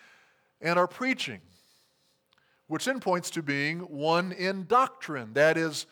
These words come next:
in our teaching. In order for the church to remain one in doctrine, we must make sure our teaching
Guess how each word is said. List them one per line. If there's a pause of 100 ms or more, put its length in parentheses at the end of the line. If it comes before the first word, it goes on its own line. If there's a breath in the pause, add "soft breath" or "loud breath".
(340 loud breath)
in
our
teaching. (1120 soft breath)
In
order
for
the
church
to
remain
one
in
doctrine,
we
must
make
sure
our
teaching